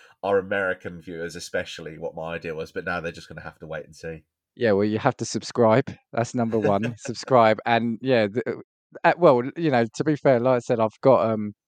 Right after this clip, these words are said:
Speaker 2: we've got an idea board, so we have got lots of ideas coming up. So, yeah, so anything else before we go, Lou, from
Speaker 1: Um,
Speaker 2: you?
Speaker 1: I think if, at the time of recording, I think we're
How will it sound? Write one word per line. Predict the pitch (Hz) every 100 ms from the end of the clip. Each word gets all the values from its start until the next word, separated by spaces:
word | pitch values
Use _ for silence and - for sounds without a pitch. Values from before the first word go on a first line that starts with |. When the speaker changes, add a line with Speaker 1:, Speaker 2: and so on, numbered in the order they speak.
| _ _
Speaker 2:
we've | 110 107
got | 127 104
an |
idea | 113 104 117 110
board, | 104 95
so | -
we | 123
have | 135 135
got | 113
lots | 110 127 -
of | 110
ideas | 107 101 110 101 95 - _ _
coming | - 104 104
up. | 95 82 _ _ _
So, | - - 139 135
yeah, | 135 131 185 127
so | - 143
anything | 156 175 - 185
else | 175 -
before | 165 180
we | 170
go, | 175
Lou, | 175 190 - _ _
from | 156
Speaker 1:
Um, | 120
Speaker 2:
you? | 196
Speaker 1:
I | 117
think | - 156 117 113 139 - -
if, | 104 _ _ 90 110
at | -
the |
time | - 143 143
of | 135 117
recording, | - 143 131 87
I | 104
think | 120 104
we're | 110